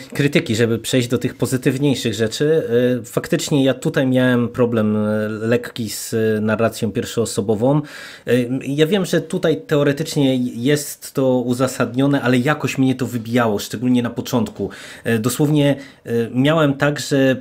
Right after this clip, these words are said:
m, pierwsze tam dwie, trzy strony to czytałem chyba trzykrotnie, bo jakoś tak się nie mogłem wbić, e, w to, że to jest narracja pierwszoosobowa, że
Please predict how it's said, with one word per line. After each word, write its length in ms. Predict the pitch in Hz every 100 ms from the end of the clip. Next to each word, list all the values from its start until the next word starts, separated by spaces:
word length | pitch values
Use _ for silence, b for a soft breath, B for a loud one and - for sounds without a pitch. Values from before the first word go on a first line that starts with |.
| -
m, 440 | 123 117 - 143 123
pierwsze 640 | 147 147 - 143 131 127 127
tam 260 | 120 117
dwie, 180 | 104 131
trzy 220 | 135 -
strony 380 | - 131 131 135
to 440 | 135 123 120 117 117
czytałem 360 | - 135 127
chyba 180 | 127 120
trzykrotnie, 600 | - - - 135 135 147
bo 100 | 127
jakoś 260 | 127 120 -
tak 180 | 160 -
się 140 | 139
nie 100 | 123
mogłem 320 | 127 127 120
wbić, 540 | 110 110 139 127 - 123
e, 840 | 110 107 107 - - - - 113
w 100 | -
to, 140 | 131
że 260 | 120 123 110
to 120 | 127
jest 160 | 117 131
narracja 440 | 120 120 120 123
pierwszoosobowa, 800 | 131 123 - 113 123 113 117 117
że 220 | 120 110